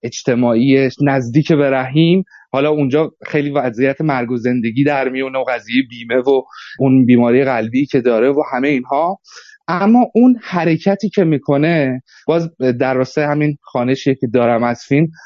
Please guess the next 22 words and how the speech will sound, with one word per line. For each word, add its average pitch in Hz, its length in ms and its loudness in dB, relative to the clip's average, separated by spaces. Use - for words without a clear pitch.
دنیل 151 320 2
بلیک 156 260 2
اون 190 140 2
حرکت 165 520 -2
نهایی 147 540 2
که - 140 -4
می‌کنه، 135 320 0
اون 151 160 2
عصیان 139 380 0
و 135 60 0
طغیانی 139 500 2
که 160 100 0
می‌کنه 135 460 2
علیه 127 360 0
نهادها، 127 800 -2
اه، 120 180 0
و 135 300 -2
بیرونی 147 760 6
می‌کنه 135 400 2
همه 131 280 -6
چیز 117 260 -2
رو، 120 220 2